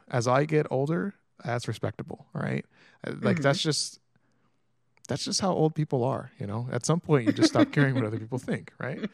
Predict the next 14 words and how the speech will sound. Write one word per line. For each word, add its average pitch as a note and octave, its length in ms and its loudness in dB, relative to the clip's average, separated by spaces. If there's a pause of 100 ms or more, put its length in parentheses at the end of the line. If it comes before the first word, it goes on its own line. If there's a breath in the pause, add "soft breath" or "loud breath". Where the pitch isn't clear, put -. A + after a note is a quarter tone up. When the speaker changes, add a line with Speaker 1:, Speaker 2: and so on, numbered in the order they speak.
(120)
Speaker 2:
<laughs> - 160 -8
Speaker 1:
But, - 200 2
like, D#3+ 300 2 (1200 loud breath)
I D#3+ 140 6
don't F3 200 4
know D#3+ 220 4
that A#2+ 300 4 (420)
he C#3 140 -2
would B2+ 160 -2
be B2+ 100 -2
so B2 220 2
aggressive A#2 440 -2
about, G#2+ 320 -4
like, A2 220 -8